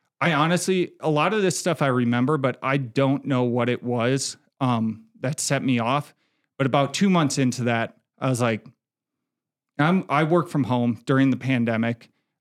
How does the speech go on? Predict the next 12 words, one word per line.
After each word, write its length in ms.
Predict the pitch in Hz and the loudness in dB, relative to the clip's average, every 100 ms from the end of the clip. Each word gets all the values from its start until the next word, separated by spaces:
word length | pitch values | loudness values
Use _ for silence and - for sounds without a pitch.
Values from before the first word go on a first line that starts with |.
| - | -4
Um, 220 | 127 120 | 0 2
my 120 | 131 | 2
wife 300 | 131 139 135 | 2 2 0
works 240 | 139 120 | -2 -2
late. 420 | 127 120 127 127 _ _ _ _ _ _ _ - | 0 0 0 -2 _ _ _ _ _ _ _ -2
And, 300 | 139 135 127 | 2 4 4
uh, 220 | 123 120 | 2 2
so 160 | 117 151 | 0 2
there's 200 | 165 151 | 2 2
a 60 | |
lot, 400 | 139 131 139 139 | 2 2 0 0
and, 160 | 160 | 0